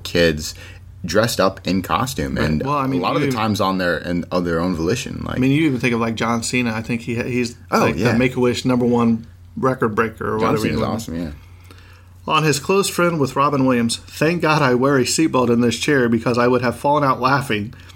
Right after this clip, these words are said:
Speaker 2: In the middle of a tragedy like this, in the middle of a depression, you can still experience genuine joy and laughter and love. And anyone who says life's not worth living is totally wrong. Totally wrong.
Speaker 1: That's awesome.
Speaker 2: And so, uh, I went ahead and just wrote down his salaries that he got paid for the three Supermans that I have found. Superman, he got paid two hundred fifty thousand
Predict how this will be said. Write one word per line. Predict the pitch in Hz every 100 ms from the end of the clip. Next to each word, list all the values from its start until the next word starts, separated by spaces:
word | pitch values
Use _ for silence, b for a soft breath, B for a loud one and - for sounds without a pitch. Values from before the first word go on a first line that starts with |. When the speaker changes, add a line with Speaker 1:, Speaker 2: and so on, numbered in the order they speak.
| B B
Speaker 2:
In | 123 127
the |
middle | 127 156 175
of | 135
a |
tragedy | 131 151 151 139
like | 120 120
this, | 120 117 117
in | 110
the | 123
middle | 131 151
of | 151
a | 139
depression, | 135 - 117 117 - 113
you | 117
can | 117 120
still | - 151
experience | 143 - 135 117 -
genuine | 143 156 180 160
joy | 151 147
and | 143
laughter | 139 127 - 123
and | - 117 117
love. | 110 110 - B B B B
And | 120
anyone | 135 147 147
who | 135
says | 139 127
life's | 123 139 139
not | 143 139
worth | 143 135
living | 127 117
is | - 107
totally | - - 123 131
wrong. | 135 117 104 113 - -
Totally | - 113 113 110
wrong. | - 143 139 - - B B B
Speaker 1:
That's | - 78
awesome. | 76 73 - - - - B B B B
Speaker 2:
And | 147 139
so, | 160 147
uh, | 139 131
I | 139
went | 156 147
ahead | 139
and | 131
just | 127
wrote | 135 127
down | 127 123
his | 120 -
salaries | 127 123 120 120 113
that | 117
he |
got | 120 117
paid | - 117 117
for | - 120
the | 117 117
three | - 120
Supermans | - - 110 117 117 113
that | -
I | 110
have | 104 - 117 113
found. | 117 113 113
Superman, | - 123 123 131 127 123
he |
got | 117 113
paid | 117 113
two | 127
hundred | 120
fifty | 113 113
thousand | 110 110 110 113 113